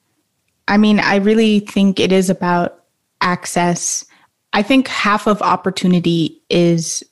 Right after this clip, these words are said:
about where you are, right? Like, there's absolutely preparedness, but there's a lot of luck involved. I really appreciate you for saying that there are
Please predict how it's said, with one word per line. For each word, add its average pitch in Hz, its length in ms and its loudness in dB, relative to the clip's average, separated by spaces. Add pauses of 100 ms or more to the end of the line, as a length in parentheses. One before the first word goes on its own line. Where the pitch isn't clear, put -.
(380)
about 165 380 0
where 170 160 2
you 165 260 0
are, 156 560 -2
right? 165 320 -2
Like, 165 180 -2
there's 165 140 -2
absolutely 175 460 0
preparedness, 185 760 -2
but - 420 -6 (440)
there's 180 160 0
a 180 40 2
lot 175 180 0
of 170 100 0
luck 165 500 -2 (100)
involved. 190 800 0 (640)
I 196 100 -2
really 220 260 2
appreciate 214 460 0
you 190 120 0
for 185 160 -4
saying 185 360 2
that 165 260 -2
there 170 340 0
are 170 520 0